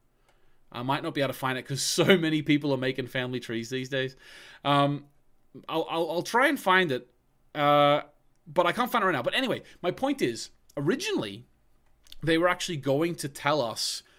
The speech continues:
who Hannah's mother was. That was one thing. Another thing they were going to tell us is they were going to tell us who, um, who Daniel Kahnwald's wife was, who Enos's mother was. They had question marks next to them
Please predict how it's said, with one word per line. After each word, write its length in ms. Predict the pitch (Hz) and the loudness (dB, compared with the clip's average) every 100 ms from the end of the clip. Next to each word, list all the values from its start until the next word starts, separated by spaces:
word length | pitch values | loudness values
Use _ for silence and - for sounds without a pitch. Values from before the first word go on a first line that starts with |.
| _ _ | _ _
who 400 | - 147 147 147 143 - | -2 4 6 4 2 -4
Hannah's 320 | 147 151 120 | -4 -4 -4
mother 260 | 127 123 | -4 -2
was. 480 | 180 214 285 285 - _ _ | -2 -2 -4 -8 -16 _ _
That 120 | - - | -6 -4
was 120 | 131 | -2
one 180 | 131 135 | -4 -4
thing. 240 | 165 220 _ - - - | -6 -8 _ -20 -20 -10
Another 280 | - 180 254 | -2 0 0
thing 160 | 294 254 | -2 0
they 100 | 202 | 0
were 100 | 156 | 2
going 180 | 147 | 2
to 60 | 135 | 0
tell 220 | 131 123 | -4 -4
us 180 | 123 120 | -4 -4
is 320 | 120 120 - - - _ | -6 -6 -10 -16 -20 _
they 100 | 139 | -4
were 80 | 143 | -2
going 200 | 139 156 | -2 -2
to 40 | |
tell 240 | 147 143 139 | -2 0 0
us 300 | 131 - - - | 0 -4 -10 -2
who, 500 | 143 143 139 135 - | 2 4 4 2 -2
um, 640 | 135 127 123 120 117 110 _ _ _ _ _ _ _ _ _ - - _ - _ _ | -4 -2 -4 -4 -8 -12 _ _ _ _ _ _ _ _ _ -20 -20 _ -20 _ _
who 260 | - 151 151 | 2 4 4
Daniel 320 | 143 147 147 | 2 0 0
Kahnwald's 460 | 139 139 143 143 120 | -2 -2 2 0 0
wife 260 | 127 135 | -2 -2
was, 180 | 135 104 | -4 -4
who 80 | 147 | -2
Enos's 460 | 147 131 135 151 151 | -2 -2 -6 -6 -2
mother 200 | 147 147 | 0 0
was. 260 | 110 101 | -4 -4
They 160 | 127 180 | 0 4
had 180 | 185 147 | 4 2
question 380 | 151 135 - | -4 -4 -4
marks 300 | 170 160 - | -4 -4 -4
next 180 | 170 160 | -8 -8
to 60 | 151 | -8
them 160 | 117 | -10